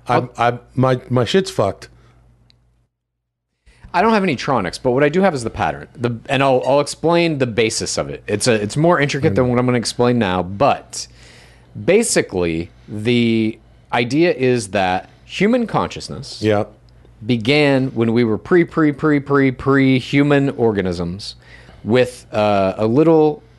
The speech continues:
Speaker 2: cluster of light-sensitive cells. That was, like, the, the precursor to what we now have as the human nervous system, to the brain, really. And all that little cluster did was detect light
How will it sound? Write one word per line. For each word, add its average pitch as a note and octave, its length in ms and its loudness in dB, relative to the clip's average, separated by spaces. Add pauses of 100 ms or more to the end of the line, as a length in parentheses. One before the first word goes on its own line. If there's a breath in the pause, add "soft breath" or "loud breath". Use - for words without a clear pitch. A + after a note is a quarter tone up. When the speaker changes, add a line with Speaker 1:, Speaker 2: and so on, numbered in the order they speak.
(260)
Speaker 2:
cluster D3 420 0
of G2+ 80 0
light-sensitive G#2+ 800 -4
cells. - 460 -8 (300 soft breath)
That A#2 140 -2
was, B2+ 140 -4
like, A#2 180 -2
the, F#2 340 -2
the F#2 100 -8
precursor C#3+ 600 -2
to A2 140 -2
what G#2 200 2
we G2+ 140 -2
now G2 280 2
have F#2+ 180 0
as E2+ 120 -4
the F2 60 -2
human G#2+ 380 -2
nervous E2+ 260 -2
system, E2+ 260 -8
to F#2 120 0
the F2+ 80 -2
brain, F#2 420 0
really. D2 380 -8 (480 loud breath)
And A2 180 -4
all F3+ 260 0
that F3 320 -2 (140)
little D3 220 2
cluster C3 340 0
did A2+ 160 2
was G#2 140 0
detect F#2+ 420 -2
light G2+ 400 0